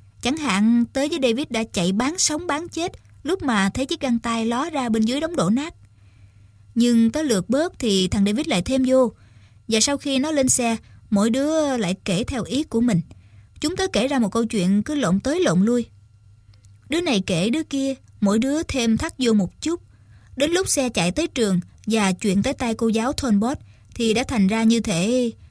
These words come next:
là với tớ với thằng David giăng bẫy bắt được những tên giết người hung ác đó trong ngôi trường silo cũ, và hai đứa tớ trèo lên mái nhà xa quân ở trển, cho nên mới làm cho nó sụp xuống, vùi hai tên giết người trong tuyết ngập lên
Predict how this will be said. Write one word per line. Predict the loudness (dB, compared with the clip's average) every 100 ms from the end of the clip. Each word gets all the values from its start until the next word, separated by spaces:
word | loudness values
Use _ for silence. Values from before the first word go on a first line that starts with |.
| -16 -4
là | -2 0
với | -2
tớ | -2 -2 -2 -2
với | -4
thằng | -2 0 0
David | 0 -2 -6 -6
giăng | -2 2 2
bẫy | 2 0 -4 -8 -6
bắt | -4 0
được | 0
những | 0 2
tên | 0
giết | 2 0
người | 0 0 2
hung | 0
ác | 0 -4 -4
đó | -2 -4 -2
trong | 0 2
ngôi | 2
trường | 2 2
silo | 2 2 0 0
cũ, | -2 -4 -4 -8 -20 -20 -4
và | 0
hai | 2 2
đứa | 0
tớ | 0 -4 -4 -4
trèo | 0 2
lên | 2 2
mái | 0
nhà | 0 0 0 -4 -8
xa | -2 0 0 0
quân | 4 6
ở | 4 2
trển, | 2 2 -2 -10 -20 -4
cho | 2
nên | 4 4 4
mới | 2
làm | 2 2
cho | 2
nó | 0
sụp | 2 2 2 0
xuống, | 0 -2 -4 -18 -20 -6 2
vùi | 4 4
hai | 2 2
tên | 2
giết | 2 2
người | 0
trong | 2 0
tuyết | 0 0 -2 -8 0
ngập | 2 2 2
lên | 2